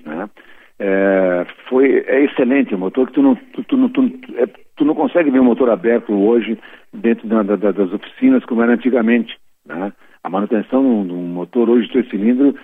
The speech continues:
ela, ela é básica, é troca de óleo, troca de filtro e deu. Então, por favor, não deixe de fazer esse necessário. Agora, cuidado muito. Eu quero dizer pra vocês o seguinte, pra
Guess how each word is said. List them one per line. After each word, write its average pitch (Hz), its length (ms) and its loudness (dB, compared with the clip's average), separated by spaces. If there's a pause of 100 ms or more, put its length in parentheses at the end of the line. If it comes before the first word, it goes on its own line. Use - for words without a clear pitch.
(220)
ela, 120 220 0
ela 117 220 0
é 120 40 2
básica, 117 560 -2
é 82 140 0
troca 120 280 -2
de 104 140 -2
óleo, 120 160 2
troca 120 240 -2
de 101 120 -2
filtro 139 440 2
e 143 80 6
deu. 127 340 2 (220)
Então, 127 240 -2
por - 220 0
favor, 143 320 2
não 147 200 0
deixe 143 360 2
de 113 80 0
fazer 107 360 0
esse 120 300 2
necessário. 101 480 -2
Agora, 107 220 2
cuidado 135 580 2
muito. 113 640 2 (480)
Eu 107 100 -8
quero 113 220 0
dizer 104 180 -2
pra 113 100 0
vocês 101 320 -2
o 107 160 -4
seguinte, 92 380 -6
pra - 140 -12